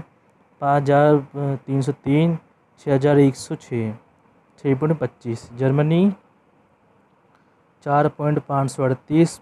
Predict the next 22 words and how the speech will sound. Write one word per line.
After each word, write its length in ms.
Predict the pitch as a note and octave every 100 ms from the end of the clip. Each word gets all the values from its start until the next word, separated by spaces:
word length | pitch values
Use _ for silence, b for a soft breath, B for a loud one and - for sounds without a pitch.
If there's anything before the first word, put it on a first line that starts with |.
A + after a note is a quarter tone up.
| _
पाँच 420 | C#3 C#3+ D3 _ E3+ E3 - _ _ _
पॉइंट 360 | C#3 C#3+ D#3 D3 D#3
दो 140 | C#3+ C#3+
सौ 140 | -
सात, 460 | C3+ C#3+ C#3 C#3+ - E3+ E3 - _ _ _ _ _ _ _ _ _ _ _ _ _ _ D3
चार 180 | C#3+
हज़ार 260 | C#3+ C3+ D3
पाँच 260 | - C#3 C3+
सौ 120 | C#3
अड़तीस, 460 | B2+ - D#3+ E3 - _
पाँच 220 | C#3 C#3
हज़ार 220 | - C#3+
दो 120 | C3+ C3
सौ 140 | -
सात, 440 | - C3+ C#3+ - E3+ E3+ - _ _ _ _ _ -
छः 100 | C#3
हज़ार 300 | B2+ C3+ C#3+
बयासी, 520 | C3+ B2 - D3+ D3+ - _ _ _ _ _ _
छः 200 | - C#3 C3+
पॉइंट 360 | C3 C3+ B2+ - _ _ _ _ _
तेईस। 400 | B2+ A2+ G#2+ - _ _ _ -
ब्रिटेन, 640 | C3 C#3 C3+ D3+ E3+